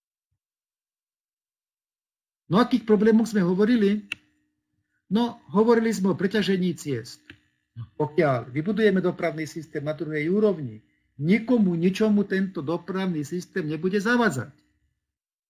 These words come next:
Čiže absolútne nebude preťažené cesty. Nedostatočná bezpečnosť, hovorili sme o nej. No, pokiaľ som,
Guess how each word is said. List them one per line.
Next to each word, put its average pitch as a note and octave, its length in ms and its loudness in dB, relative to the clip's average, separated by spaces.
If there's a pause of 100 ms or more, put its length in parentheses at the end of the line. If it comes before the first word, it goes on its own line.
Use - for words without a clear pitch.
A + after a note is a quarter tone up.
(920)
Čiže D#3 160 -8 (160)
absolútne F#3+ 640 4
nebude F#3+ 640 2
preťažené F#3 480 0
cesty. G3+ 480 -6 (1800)
Nedostatočná F#3+ 720 0
bezpečnosť, G#3+ 720 -4
hovorili D#3+ 320 -2
sme D#3+ 240 -4
o D3 80 -2
nej. B2 320 -6 (1900)
No, C3 240 -12 (800)
pokiaľ D#3+ 240 -2
som, D3+ 160 -6